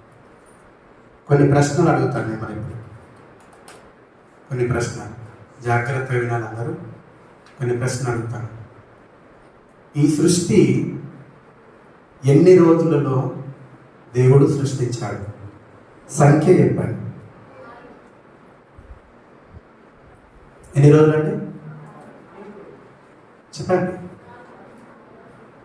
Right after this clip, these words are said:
ఆరు అన్నారు కదా. నెక్స్ట్, యేసుక్రీస్తు ప్రభుల వారి శిష్యులు ఎంతమంది?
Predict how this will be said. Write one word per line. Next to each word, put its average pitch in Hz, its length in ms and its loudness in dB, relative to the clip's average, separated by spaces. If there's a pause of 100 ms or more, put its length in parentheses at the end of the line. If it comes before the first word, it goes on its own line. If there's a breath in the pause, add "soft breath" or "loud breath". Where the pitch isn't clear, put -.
(1400)
ఆరు 139 600 4
అన్నారు 120 280 -4
కదా. 113 320 -4 (1200)
నెక్స్ట్, 123 500 -6 (2500)
యేసుక్రీస్తు - 640 2
ప్రభుల 135 400 0
వారి 123 580 -2 (300)
శిష్యులు 175 600 2
ఎంతమంది? 117 800 0